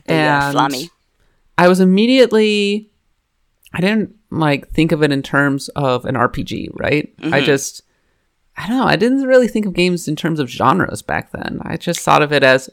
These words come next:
Speaker 2: video game, right?
Speaker 1: Have you, have you played the game since, or
Speaker 2: Oh, yeah,
Speaker 1: have
Speaker 2: I've played it.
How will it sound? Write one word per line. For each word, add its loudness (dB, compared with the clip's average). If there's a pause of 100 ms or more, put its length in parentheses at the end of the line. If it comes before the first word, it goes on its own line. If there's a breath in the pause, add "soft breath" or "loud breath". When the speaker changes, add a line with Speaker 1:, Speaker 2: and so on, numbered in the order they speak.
(140)
Speaker 2:
video 2
game, -8 (220)
right? 0
Speaker 1:
Have 2
you, -4
have 0
you -2
played 2
the -8
game -4
since, -6
or 0
Speaker 2:
Oh, 4
yeah, 4
Speaker 1:
have 2
Speaker 2:
I've -4
played 2
it. 2